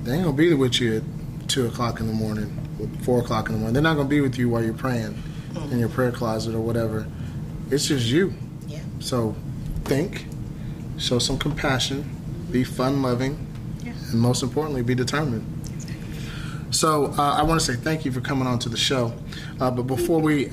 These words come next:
Speaker 1: ask our final question, please go ahead and tell all of our visionaries how they can find you at Cigar Palace and,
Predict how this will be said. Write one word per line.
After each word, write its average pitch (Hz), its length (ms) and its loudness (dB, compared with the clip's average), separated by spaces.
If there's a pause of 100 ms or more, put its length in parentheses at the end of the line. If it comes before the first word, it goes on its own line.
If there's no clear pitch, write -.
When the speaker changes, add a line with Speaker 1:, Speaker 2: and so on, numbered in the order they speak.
Speaker 1:
ask 135 260 2
our 147 120 4
final 127 300 -2
question, 120 600 -4 (140)
please 131 480 0
go 135 160 0
ahead 135 160 0
and 131 80 -2
tell 135 280 -2
all 160 140 0
of 170 80 0
our 147 100 2
visionaries 131 580 -2
how 143 180 -4
they 151 120 0
can 147 140 -4
find 139 400 -2
you 139 300 0 (280)
at 127 160 0
Cigar 131 420 2
Palace 127 480 -2
and, 117 280 -2